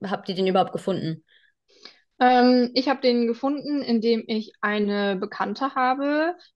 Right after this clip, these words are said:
Speaker 2: die sich auch einen Spanier gekauft hatte vor ein paar Jahren und die war wirklich sehr, sehr happy mit dem oder ist immer noch sehr happy mit dem. Und sie hat, ähm, den über eine Vermittlerin gekauft. Also sprich, das ist einfach nur jemand, der zwischen dem Verkäufer in Spanien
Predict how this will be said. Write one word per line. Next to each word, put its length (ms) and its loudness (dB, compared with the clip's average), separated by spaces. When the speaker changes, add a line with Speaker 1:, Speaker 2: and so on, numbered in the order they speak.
Speaker 2:
die 240 0
sich 240 -6
auch 140 0
einen 140 0
Spanier 360 0
gekauft 480 0
hatte 240 0
vor 420 -2
ein 160 -4
paar 160 -2
Jahren 360 0
und 280 -8
die 140 -6
war 160 -2
wirklich 260 -8
sehr, 160 -4
sehr 140 -4
happy 240 -2
mit 200 0
dem 200 0
oder 180 -8
ist 220 -10
immer 160 0
noch 160 -2
sehr 160 -2
happy 240 -4
mit 220 0
dem. 300 0
Und 220 2
sie 180 2
hat, 460 0
ähm, 320 0
den 140 0
über 180 -2
eine 180 -2
Vermittlerin 580 2
gekauft. 600 0
Also 240 2
sprich, 600 2
das 160 -2
ist 220 -8
einfach 320 -2
nur 140 0
jemand, 440 2
der 200 -2
zwischen 320 -2
dem 180 2
Verkäufer 840 2
in 140 -10
Spanien 760 -4